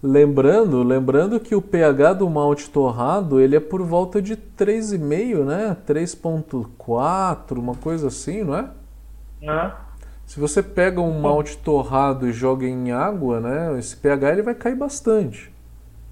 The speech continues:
Speaker 1: Ele
Speaker 2: É.
Speaker 1: vai cair bastante. Mas, cara,
Speaker 2: É, mas
Speaker 1: pode
Speaker 2: é,
Speaker 1: ser.
Speaker 2: é uma dúvida que o pessoal tem.
Speaker 1: Aham.
Speaker 2: E se eles fizerem isso, aí, quando você,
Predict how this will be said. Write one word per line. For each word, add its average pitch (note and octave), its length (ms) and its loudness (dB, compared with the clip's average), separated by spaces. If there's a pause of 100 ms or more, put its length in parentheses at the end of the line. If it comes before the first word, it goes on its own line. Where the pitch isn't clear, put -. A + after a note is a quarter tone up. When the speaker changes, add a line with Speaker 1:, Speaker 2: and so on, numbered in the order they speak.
(420)
Speaker 1:
Ele A#2+ 120 -6
Speaker 2:
É. - 20 -2
Speaker 1:
vai B2 160 0
cair C3+ 180 2
bastante. C3+ 720 -4 (580)
Mas, D3 440 -2
cara, A#3 240 2
Speaker 2:
É, - 20 0
mas F#3 100 4
Speaker 1:
pode F3+ 180 4
Speaker 2:
é, - 20 4
Speaker 1:
ser. A3 200 -2
Speaker 2:
é C4 300 -8
uma D#3 240 0
dúvida E3+ 760 0
que E3+ 60 -4
o D#3+ 100 -4
pessoal F#3 480 2
tem. A3+ 440 -6 (720)
Speaker 1:
Aham. C3+ 380 -4
Speaker 2:
E - 140 -14
se G#3+ 60 -2
eles C#4 340 0
fizerem F#3 880 0
isso, D3 400 -8 (840)
aí, E3+ 840 -2
quando A3 280 -2
você, G#3+ 580 2